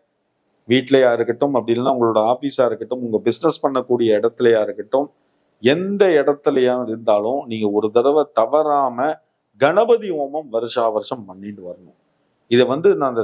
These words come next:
சனி பெயர்ச்சியோட வீடியோலயும் உங்களுக்கு சொன்னேன், திருப்பி குரு பெயர்ச்சி வீடியோலயும் உங்களுக்கு சொல்றேன். நிச்சயமா சொல்றேன்,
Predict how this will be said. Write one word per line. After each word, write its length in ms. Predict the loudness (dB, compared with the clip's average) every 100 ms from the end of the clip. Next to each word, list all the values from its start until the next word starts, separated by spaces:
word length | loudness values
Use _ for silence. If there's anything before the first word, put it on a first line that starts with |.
| -2
சனி 180 | -2 0 0
பெயர்ச்சியோட 460 | 0 0 0 2 2 0
வீடியோலயும் 480 | 2 2 2 0 -2
உங்களுக்கு 260 | -6 -6 -8
சொன்னேன், 280 | -4 -4 -4 _ _ _ 0
திருப்பி 240 | 0 2 0
குரு 140 | 0 0 2
பெயர்ச்சி 300 | 0 -2 -2 0
வீடியோலயும் 420 | 2 2 0 -4
உங்களுக்கு 280 | -8 -10 -6 -6
சொல்றேன். 340 | 0 -2 -2 -8 _ _ -4
நிச்சயமா 460 | -4 0 0 2 0 -2
சொல்றேன், 300 | -4 -2 -4